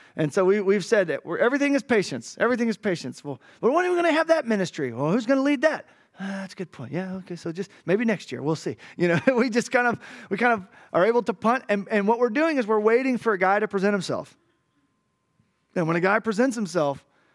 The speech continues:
as, for example, one guy named Lu-, Luis, he's a young guy, but he's, he's really growing, and he doesn't have a lot of that junk in his head polluting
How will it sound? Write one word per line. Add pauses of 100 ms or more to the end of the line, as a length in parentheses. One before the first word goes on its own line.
(280)
as, (560)
for
example,
one
guy
named
Lu-,
Luis, (1080)
he's
a
young
guy,
but
he's,
he's
really
growing,
and
he
doesn't
have
a
lot
of
that
junk
in
his
head (440)
polluting